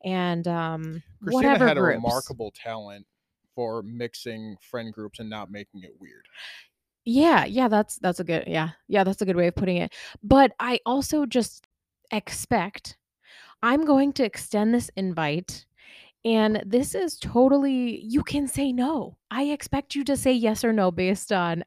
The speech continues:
Speaker 1: um, how your, um, how you perceive the event, if you have the bandwidth to do it or not. And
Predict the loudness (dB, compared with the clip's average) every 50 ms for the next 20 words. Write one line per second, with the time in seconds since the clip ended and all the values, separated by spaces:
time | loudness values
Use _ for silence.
0 | -4 -2 0 0 0 -2 -4 -6 -10 -14 _ -20 -20 -20 -20 -20 _ _ -8 -2
1 | 2 4 6 6 8 8 6 4 2 0 -2 0 2 4 6 6 6 6 6 4
2 | 2 0 0 2 4 4 6 4 4 2 -2 -6 -10 -12 _ _ _ _ _ _
3 | _ _ _ _ _ _ _ -14 -10 -4 0 0 2 2 0 0 0 0 0 -2
4 | -2 -2 -4 -2 0 0 0 2 2 0 -2 0 -2 -4 -4 -2 -2 0 0 0
5 | 0 0 -2 -2 0 0 0 0 0 0 -2 -4 -8 -14 -12 -8 -2 0 2 2
6 | 2 2 2 0 0 -2 -4 -6 -10 -16 -16 -16 -16 -18 -18 -10 -4 -2 0 2
7 | 4 4 4 2 0